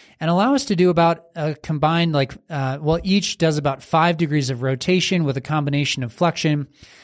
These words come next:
side bending, that sort of thing. So the mid portion of the neck total is gonna equal about forty-five degrees of rotation. The upper part of the neck, just C one and C two,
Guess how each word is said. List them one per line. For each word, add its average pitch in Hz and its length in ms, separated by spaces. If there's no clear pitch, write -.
side 151 360
bending, 139 460
that 143 180
sort 131 140
of 117 80
thing. 131 280
So - 160
the 147 120
mid 202 260
portion 226 340
of 190 120
the 185 80
neck 147 380
total 151 580
is 143 140
gonna 165 180
equal 175 340
about 139 300
forty-five 175 580
degrees 139 380
of 120 140
rotation. 127 680
The - 140
upper 247 280
part 165 220
of 139 80
the 135 60
neck, 135 340
just 214 340
C 202 300
one 170 220
and 185 100
C 220 160
two, 131 360